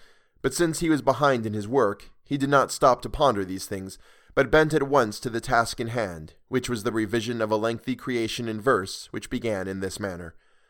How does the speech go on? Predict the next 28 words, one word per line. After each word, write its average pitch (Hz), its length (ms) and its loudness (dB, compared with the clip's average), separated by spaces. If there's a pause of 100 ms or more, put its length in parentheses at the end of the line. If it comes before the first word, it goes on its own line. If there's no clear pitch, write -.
(500)
"Oh, 127 120 4
'twas 139 320 4
on 156 100 4
a 156 80 4
bright 123 460 4
and 120 100 -4
early 117 260 2
morn 87 600 -4
of 107 160 0
a 123 40 2
year 110 380 2
long 101 300 0
'fore 113 260 2
I 113 160 6
was 87 200 -6
born, 87 340 -8 (380)
while 131 220 8
earth 156 240 6
was 143 200 -2
yet 123 280 2
being 123 280 -2
torn 123 440 -2
long 123 340 4
before 95 500 -2
by 92 200 -2
strife 90 500 -6
'twas 90 240 -8
worn," 82 340 -10